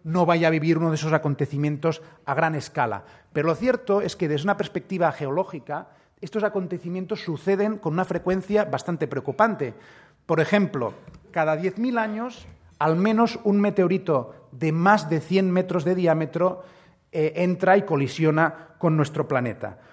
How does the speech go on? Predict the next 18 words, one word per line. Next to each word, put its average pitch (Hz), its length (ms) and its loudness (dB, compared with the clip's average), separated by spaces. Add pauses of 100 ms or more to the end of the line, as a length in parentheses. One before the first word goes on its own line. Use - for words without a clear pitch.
Bueno, 175 200 2
un 214 60 4
meteorito 202 720 6
de 151 160 -4
más 165 200 0
de 170 80 -2
cien 180 260 -2
metros 160 280 -2
de 139 100 -2
diámetro 151 640 -4 (300)
puede 180 180 4
tener 185 440 2
o 147 80 -4
puede 175 160 2
desencadenar 175 600 -2
una 175 140 -4
energía 175 380 -4
equivalente 165 760 0